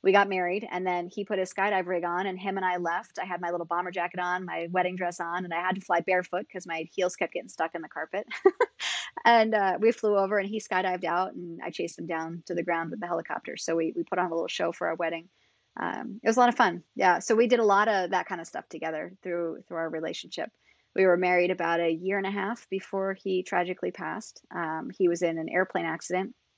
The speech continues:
he was doing a banner tow up in Saratoga, the Gansevoort area, so it's northeast of Saratoga Airport. And I was supposed to be on the plane with him. I had gotten a call from one of our students, uh, that same day,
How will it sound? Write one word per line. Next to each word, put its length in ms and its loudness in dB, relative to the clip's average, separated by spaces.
he 80 2
was 120 6
doing 180 2
a 40 -2
banner 300 2
tow 280 2
up 220 0
in 280 -2
Saratoga, 680 -4
the 320 -2
Gansevoort 540 -4
area, 400 -4
so 160 -10
it's 220 -14
northeast 500 -6
of 140 -6
Saratoga 420 -8
Airport. 400 -8
And 220 2
I 100 8
was 100 4
supposed 200 0
to 60 -2
be 80 2
on 100 0
the 60 -6
plane 220 -4
with 160 -4
him. 380 -6
I 100 -2
had 160 -2
gotten 200 2
a 60 -4
call 300 -2
from 200 -6
one 120 -4
of 80 -4
our 100 -2
students, 600 -6
uh, 260 -4
that 260 0
same 240 -2
day, 340 4